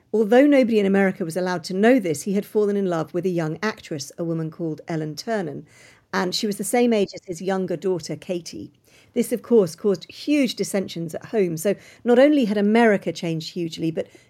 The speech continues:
Charles Dickens and his life had changed massively. So he came back to the States the second time, not the gorgeous young thirty-year-old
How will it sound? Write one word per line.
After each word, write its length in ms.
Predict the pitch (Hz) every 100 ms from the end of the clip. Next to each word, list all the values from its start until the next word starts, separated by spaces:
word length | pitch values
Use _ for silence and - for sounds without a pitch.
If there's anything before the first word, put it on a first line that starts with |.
| -
Charles 340 | - 226 208
Dickens 440 | 208 180 170 151 -
and 140 | 175 165
his 120 | 170
life 440 | 170 165 143 143
had 200 | - 165
changed 480 | - 175 160 151 - _ _ _ -
massively. 800 | 175 170 160 160 165 - - - _ _ - -
So 120 | -
he 100 | 220
came 320 | 240 240 302
back 180 | 302 233
to 40 | -
the 80 | 220
States 320 | - 190 170
the 80 | 170
second 420 | - 175 185 170
time, 440 | - 170 170 170
not 280 | 208 277 -
the 60 | 214
gorgeous 460 | 202 185 170 160
young 180 | 180 170
thirty-year-old 720 | 165 185 165 175 165 165 160